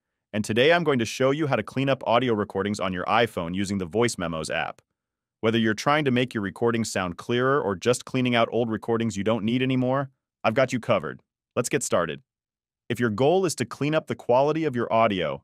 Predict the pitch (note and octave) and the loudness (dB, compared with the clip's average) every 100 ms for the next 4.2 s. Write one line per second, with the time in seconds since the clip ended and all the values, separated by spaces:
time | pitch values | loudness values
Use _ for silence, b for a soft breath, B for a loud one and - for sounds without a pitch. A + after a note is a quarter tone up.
0 | _ G2+ A2 A2+ - - E3+ C3+ C#2+ - | _ 0 0 -2 -8 -6 -2 -2 -2 -8
1 | _ _ _ - A#2 C3 A2+ C#3 C3 A2 | _ _ _ -6 -2 0 2 0 0 -2
2 | F#2+ C3+ D3+ - A#2+ - D3+ A#2+ G#2 G2 | -2 -2 -4 -4 -6 -4 -2 -2 -2 -6
3 | - E2+ D#2+ A2 F#2 G2 A2+ A#2 A2+ F#2 | -4 -6 -6 -4 -2 0 0 0 -2 -2
4 | B1 - | -8 -14